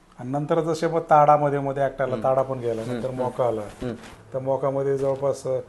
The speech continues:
Speaker 1: साठ दिवस, नव्वद दिवसापर्यंत पोलीस कस्टडी,
Speaker 2: हम्म.
Speaker 1: त्या त्या कायद्यानुसार त्यांनी त्या
Speaker 2: बरोबर.
Speaker 1: तरतुदी होत्या.
Speaker 2: बरोबर.
Speaker 1: पण आता ह्यांनी असं केलंय
Speaker 2: हम्म.
Speaker 1: की चौदा दिवस काढून तीस आणि मॅक्झिमम साठ दिवस पोलीस कस्टडी पोलिसांना घेता येईल.
Speaker 2: साठ दिवस?
Speaker 1: हा अधिकार पोलिसांना दिलाय.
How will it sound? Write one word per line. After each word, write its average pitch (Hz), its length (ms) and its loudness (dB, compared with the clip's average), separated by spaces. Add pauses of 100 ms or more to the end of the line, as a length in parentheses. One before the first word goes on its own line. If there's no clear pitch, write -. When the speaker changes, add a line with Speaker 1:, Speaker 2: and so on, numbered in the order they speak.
(220)
Speaker 1:
साठ 135 180 2
दिवस, 127 380 -2
नव्वद 135 280 0
दिवसापर्यंत 135 520 -4
पोलीस 131 380 -6
कस्टडी, 117 320 -6
Speaker 2:
हम्म. - 440 -12
Speaker 1:
त्या 151 120 6
त्या 165 180 4
कायद्यानुसार 156 640 6
त्यांनी 156 240 0
त्या 170 220 0 (220)
Speaker 2:
बरोबर. 127 320 6
Speaker 1:
तरतुदी 156 340 2
होत्या. 117 360 4
Speaker 2:
बरोबर. 123 240 2
Speaker 1:
पण 143 160 -6
आता 143 220 0
ह्यांनी 135 220 2
असं 160 200 4
केलंय 156 320 0
Speaker 2:
हम्म. 123 360 -10
Speaker 1:
की 127 60 -12
चौदा 156 420 4
दिवस 160 240 -2
काढून 160 300 0
तीस - 480 -4 (260)
आणि 143 180 -6
मॅक्झिमम 156 500 2
साठ 151 280 8
दिवस 156 240 2
पोलीस 151 480 -6
कस्टडी 147 340 -2
पोलिसांना 143 460 -4
घेता 120 260 0
येईल. 117 240 -2
Speaker 2:
साठ 156 320 2
दिवस? 180 180 4
Speaker 1:
हा 147 200 10
अधिकार 143 440 2
पोलिसांना 131 460 -4
दिलाय. 101 260 -10